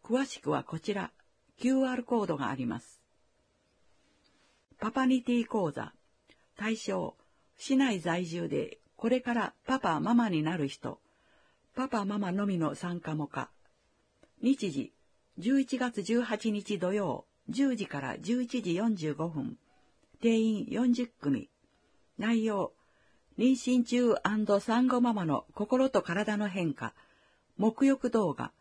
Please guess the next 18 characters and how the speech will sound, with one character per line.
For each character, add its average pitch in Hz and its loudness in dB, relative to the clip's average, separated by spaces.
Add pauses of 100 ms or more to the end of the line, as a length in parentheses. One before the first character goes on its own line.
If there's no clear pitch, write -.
(520)
先 269 4
輩 233 0
パ 226 -4
パ 175 0
の 151 -2
子 190 -10
育 262 2
て 233 0
体 214 -2
験 175 -2
談、 127 -8 (260)
動 185 -2
画 165 -8 (140)
な 156 -6
ど。 - -12 (600)
持 202 -4
ち 254 0
物、 190 0